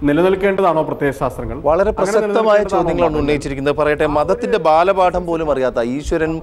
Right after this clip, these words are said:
Speaker 2: അല്ലെങ്കിൽ മതത്തിന്റെ ബാലപാഠം പോലും അറിയാത്ത ഒരു വിഭാഗമാണ് ഇത്തരം ഭീകരതയിലേക്ക് കടന്നു കയറുന്നത്, അല്ലെങ്കിൽ അവരുടെ ലക്ഷ്യം. ഇത് യഥാർത്ഥത്തിൽ ജിഹാദാണോ? അഡ്വക്കേറ്റ് പത്മകുമാർ, താങ്കൾക്ക് എന്താണ് തോന്നുന്നത്?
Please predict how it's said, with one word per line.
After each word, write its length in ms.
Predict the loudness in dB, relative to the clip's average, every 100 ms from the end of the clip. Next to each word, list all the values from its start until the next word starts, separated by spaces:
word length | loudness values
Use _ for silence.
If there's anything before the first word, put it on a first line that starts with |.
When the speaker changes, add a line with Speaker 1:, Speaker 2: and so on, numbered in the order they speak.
| -10 -6
Speaker 2:
അല്ലെങ്കിൽ 280 | -2 -2 0
മതത്തിന്റെ 500 | -2 -2 -4 -2 0
ബാലപാഠം 580 | 2 2 2 0 0 -4
പോലും 220 | -4 -4
അറിയാത്ത 260 | -2 -2
ഒരു 160 | -2 -4
വിഭാഗമാണ് 600 | -4 0 0 0 -4 -4
ഇത്തരം 280 | -6 -8 -6
ഭീകരതയിലേക്ക് 760 | -8 -6 -6 -4 -4 -4 -6 -8 -10 -6
കടന്നു 220 | -4 0
കയറുന്നത്, 500 | 0 0 0 -4 -6 -8 -18 -6
അല്ലെങ്കിൽ 300 | -4 0 0
അവരുടെ 240 | 0 0
ലക്ഷ്യം. 380 | 0 -2 -2 -4
ഇത് 260 | 0 2 2 0 0
യഥാർത്ഥത്തിൽ 500 | 2 2 -2 -10 -6
ജിഹാദാണോ? 580 | -4 0 2 2 0
അഡ്വക്കേറ്റ് 340 | -2 -4 -4 -4
പത്മകുമാർ, 600 | -4 -2 0 -2 -4 -4
താങ്കൾക്ക് 260 | -2 -2 -4
എന്താണ് 280 | -2 -2 -4
തോന്നുന്നത്? 320 | -8 -10